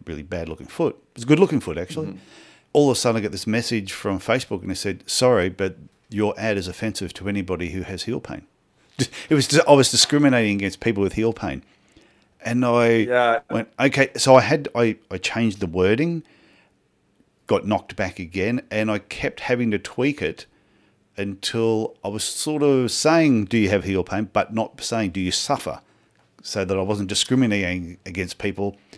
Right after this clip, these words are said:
Speaker 1: with heel pain, which was really odd.
Speaker 2: No, there are these kind of ways you phrase things, right? If you, like, if you pose a question that implies something or implies a diagnosis, like, if it's, it, there are these little, like,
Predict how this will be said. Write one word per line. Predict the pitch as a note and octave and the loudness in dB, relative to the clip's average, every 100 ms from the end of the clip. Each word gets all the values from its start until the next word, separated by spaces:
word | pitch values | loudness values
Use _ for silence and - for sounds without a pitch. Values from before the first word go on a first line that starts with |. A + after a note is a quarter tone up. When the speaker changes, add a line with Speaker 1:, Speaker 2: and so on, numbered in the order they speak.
| _ _ - | _ _ -10
Speaker 1:
with | F#2 | -6
heel | - C3 | 2 2
pain, | - F2 C#2 | 2 -6 -8
which | - | -10
was | F2 | -12
really | G2 G#2+ D#2+ | -8 -6 -4
odd. | E2 - - _ _ _ | -6 -8 -18 _ _ _
Speaker 2:
No, | A#2 B2+ D3 D3 | -12 -2 0 2
there | D#3 | 4
are | D#3+ | 4
these | E3+ E3 | 2 0
kind | D3+ | 0
of | C3 A2+ | 0 2
ways | C3 A#2+ | 0 0
you | A2+ | -6
phrase | - A2+ A2 G#2+ | -2 0 0 -2
things, | G2+ F#2+ | -8 -2
right? | G#2 A2 | 2 2
If | A2 | 0
you, | A#2 G#2+ | -2 2
like, | G#2 G2 - _ _ | 2 0 -6 _ _
if | - | -10
you | C3 | -8
pose | C3 C#3 B2+ | 2 2 2
a | |
question | A#2+ - A2+ A2 - B2+ A2+ | -4 -2 0 0 -4 -6 -4
that | G2+ | -6
implies | F2+ - G2 G2+ A2 | -8 -2 2 2 0
something | - C3 A#2+ C3+ C3 G2+ | -2 -6 -6 -8 -8 -8
or | |
implies | F#2 - G2 G#2 A2+ | -8 -2 0 0 -2
a | |
diagnosis, | A#2 A2+ A2+ A#2 A2+ B2+ A#2 - | 0 0 -2 -4 -6 -6 -8 -6
like, | G#2+ G2 | -4 -4
if | G2+ - | -6 -6
it's, | A#2 - | -6 -6
it, | - B2 | -10 -2
there | B2 B2+ | 0 4
are | B2+ B2 | 2 2
these | A#2+ G#2+ | -2 0
little, | A2+ G2+ | 0 2
like, | G2 F#2 | 0 0